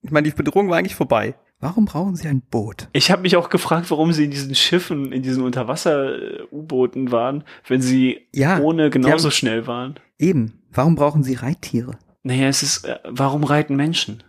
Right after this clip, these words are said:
Speaker 2: Ben?
Speaker 1: Weil Menschen nicht so schnell sind wie Pferde. Aber die sind unter Wasser, haben einfach fucking Jetantrieb und sind einfach fucking schnell.
Speaker 2: Okay, aber wenn du, also, warum benutzen wir für kurze Wege Autos und, und Fahrräder und sowas? Weil wir faul sind.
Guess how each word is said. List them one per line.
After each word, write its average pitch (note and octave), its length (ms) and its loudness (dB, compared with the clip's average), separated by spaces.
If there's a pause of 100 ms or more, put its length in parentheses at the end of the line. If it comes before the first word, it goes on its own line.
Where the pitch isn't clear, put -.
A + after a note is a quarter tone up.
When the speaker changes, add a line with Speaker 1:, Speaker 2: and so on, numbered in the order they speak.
(320)
Speaker 2:
Ben? A2+ 220 -12
Speaker 1:
Weil C#3 180 4
Menschen D3 400 4
nicht E3 160 0
so D3+ 100 0
schnell D3+ 300 2
sind E3 220 0
wie D3+ 60 -6
Pferde. D3 560 -8 (540)
Aber D3 220 2
die D3 160 -2
sind E3+ 160 0
unter D3 240 2
Wasser, D3 220 0
haben C#3+ 160 -2
einfach C#3+ 180 -4
fucking D3+ 440 -4
Jetantrieb C3 680 -2
und C3+ 120 -4
sind C#3+ 200 -4
einfach C3+ 200 -2
fucking - 380 -6
schnell. C3+ 360 -2 (220)
Speaker 2:
Okay, D#3+ 440 2
aber B2+ 260 2
wenn C#3 120 2
du, C#3 340 0 (140)
also, C#3 440 -4 (140)
warum C#3 440 -4 (160)
benutzen C#3+ 540 0
wir C3+ 80 -2
für D3 140 -2
kurze E3+ 420 2
Wege A#2 240 2
Autos C3+ 560 -2 (160)
und, B2 200 -6
und B2 180 -6
Fahrräder C#3 480 -2
und C3 140 -8
sowas? - 440 -12 (240)
Weil A#2+ 100 -6
wir A#2 40 -6
faul F3 340 2
sind. - 300 -6